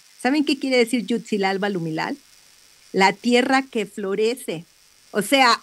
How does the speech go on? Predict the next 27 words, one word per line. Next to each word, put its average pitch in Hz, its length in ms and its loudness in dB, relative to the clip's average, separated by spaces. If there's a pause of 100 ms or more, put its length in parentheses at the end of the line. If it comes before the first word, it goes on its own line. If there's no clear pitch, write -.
¿en 247 220 2
qué 330 180 -2
cabeza 294 640 0
cabe 214 540 2 (440)
que 247 100 4
en 247 100 6
las 240 180 2
comunidades 247 720 2
mayas 277 320 2
zapatistas, 220 640 -6
el 208 100 -4
Banco 269 300 -2
Mundial 240 400 -2
dice 240 300 -6
que 208 140 -2
son 226 440 0 (180)
los 247 280 4
más 370 460 2 (100)
pobres 349 560 2
de 220 80 -4
los 190 160 -6
pobres? 196 380 -6
Sí 233 140 0
es 233 120 0
cierto, 214 460 -2 (120)
hay 202 160 0
muchas 202 580 -2